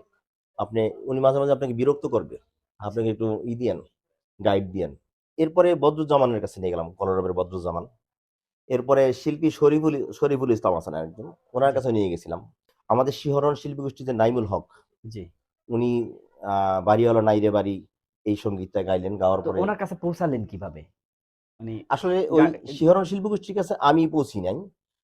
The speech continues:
Speaker 1: আমি পৌঁছাই না, আমি ইয়েও করি নাই, আমি জানিও না আসলে এটা কাকতালীয়ভাবে উনি চেষ্টা করেছেন। তো নাইমুল হক যখন নাকি এটা গাইলো, সারা বিশ্বে তো আলহামদুলিল্লাহ এটা
Speaker 2: সারা পৃথিবীতে।
Speaker 1: <laughs> সারা পৃথিবীতে এটা মানুষের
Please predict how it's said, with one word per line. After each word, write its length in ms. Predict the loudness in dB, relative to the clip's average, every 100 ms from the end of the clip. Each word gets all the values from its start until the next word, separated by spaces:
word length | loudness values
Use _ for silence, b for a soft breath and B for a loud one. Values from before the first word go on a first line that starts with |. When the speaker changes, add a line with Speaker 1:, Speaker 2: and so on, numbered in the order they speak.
| _
Speaker 1:
আমি 160 | 0 2
পৌঁছাই 380 | 4 4 4 4
না, 120 | 4
আমি 400 | 4 4 0 2
ইয়েও 180 | 2 4
করি 180 | 4 2
নাই, 160 | 2
আমি 180 | 0 -2
জানিও 360 | 0 0 0 -2
না 80 |
আসলে 380 | -4 -10 -10 -12 -12
এটা 120 | -12
কাকতালীয়ভাবে 640 | -4 -4 -2 -2 0 -2 -4 -6
উনি 340 | 0 2 2
চেষ্টা 280 | 0 -6 -6
করেছেন। 320 | -6 -12 -14 -6
তো 80 | 2
নাইমুল 320 | 4 6 6
হক 280 | 4 4 0 _ -6
যখন 240 | -2 0
নাকি 200 | 0 0
এটা 120 | 2
গাইলো, 400 | 4 2 2 -4 _
সারা 220 | _ 0 0
বিশ্বে 340 | -2 -6 -2
তো 80 | 0
আলহামদুলিল্লাহ 420 | 0 -2 -2 -2
এটা 340 | 2 2 2 -4 _ _
Speaker 2:
সারা 160 | -10 -10
পৃথিবীতে। 500 | -4 -2 -2 -6 -20
Speaker 1:
<laughs> 120 | _
সারা 240 | -2 2 2
পৃথিবীতে 580 | 0 -2 -2 2 4 6
এটা 200 | 4 4
মানুষের 420 | 2 2 0